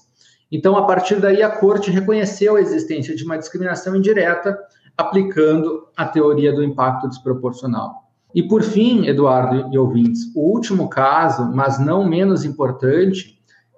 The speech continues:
trata-se do caso Atravia Murilo e outros, o caso Fecundação in Vitro versus Costa Rica, no qual, em determinado momento do, do, do ano de mil novecentos e noventa e cinco, o Ministério da Saúde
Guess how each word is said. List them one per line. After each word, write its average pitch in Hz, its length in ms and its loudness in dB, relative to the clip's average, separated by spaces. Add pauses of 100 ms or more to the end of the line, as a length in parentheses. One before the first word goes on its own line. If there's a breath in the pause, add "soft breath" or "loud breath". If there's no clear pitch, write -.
(100)
trata-se 190 500 0
do 190 140 0
caso 175 360 0
Atravia 190 500 0
Murilo 185 640 2
e 160 120 0
outros, 180 640 -2
o - 60 -20
caso 156 440 -2
Fecundação 156 540 -4
in 165 160 0
Vitro 165 380 -2
versus 151 380 -4
Costa 160 320 -2
Rica, 131 340 -4 (260)
no 190 140 2
qual, 190 640 0
em 185 60 0
determinado 202 720 2
momento 196 520 0
do, 143 100 -12
do, 139 920 -2
do 139 320 -2
ano 151 180 0
de 131 100 -2
mil 156 120 0
novecentos 156 380 -4
e 156 40 -8
noventa 139 300 -6
e 127 80 -2
cinco, 196 480 -2
o 147 200 -6
Ministério 190 600 0
da 202 100 0
Saúde 180 760 0